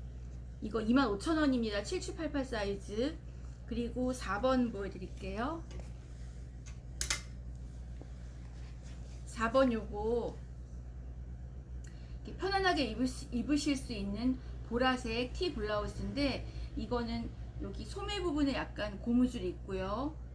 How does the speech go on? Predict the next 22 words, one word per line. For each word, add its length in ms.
여기 340
조여지는 580
거 140
허리에, 560
요즘에 300
이게 240
유행이더라고요. 1040
허리에 240
이렇게 260
조여지는 540
거 120
있는 240
게 100
요즘에 340
유행인 360
것 80
같던데 680
이거는 340
원단이 460
되게 240
좋아요. 420
원단이 560